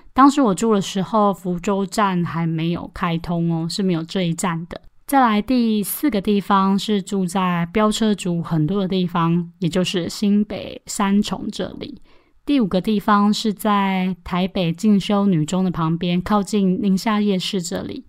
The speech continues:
第六个地方是在中和的复兴商工附近的秀朗路上。第七个地方是在中和的中山路二段左右吧，二段左右的小巷子内，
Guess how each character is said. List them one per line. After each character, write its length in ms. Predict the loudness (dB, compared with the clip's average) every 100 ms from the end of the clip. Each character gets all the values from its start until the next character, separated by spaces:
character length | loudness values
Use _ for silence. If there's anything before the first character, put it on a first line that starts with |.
| -20 _ _ _ 0
第 120 | 4
六 160 | 4
个 100 | 4
地 180 | 2 0
方 680 | 0 0 2 2 2 2 0
是 220 | -2 -4
在 300 | 0 0 0
中 280 | 0 4 4
和 220 | 4 0
的 720 | 0 0 0 0 -4 -6 -8 -2
复 200 | 0 2
兴 280 | 2 4
商 260 | 4 2 2
工 240 | 2 -2
附 180 | 0 -2
近 300 | -2 -4 -6
的 380 | -6 -8 -8 -8
秀 320 | -4 0 0
朗 240 | 0 -6 -2
路 240 | -4 -4
上。 320 | -4 -6 -6 -12 -20 _ _ _ _ _
第 100 | -2
七 180 | 0 2
个 120 | 0
地 180 | 2 0
方 460 | 2 2 4 2 0 -4 -14
是 200 | -6 -2
在 360 | 0 2 0 0
中 280 | 2 2
和 160 | 4 0
的 380 | -2 -6 -8 -8
中 500 | -2 2 4 2 0
山 400 | 0 0 2 2
路 480 | 0 0 0 -4 -4
二 200 | -2 0
段 300 | 2 2 2
左 240 | 0 -6 -4
右 160 | -4
吧， 220 | -6 -12 -18 _ -2
二 100 | 2
段 160 | 2
左 100 | 0
右 80 | -2
的 180 | -4 -6
小 160 | -12 -8
巷 240 | 0 0
子 160 | 2 0
内， 220 | 0 -2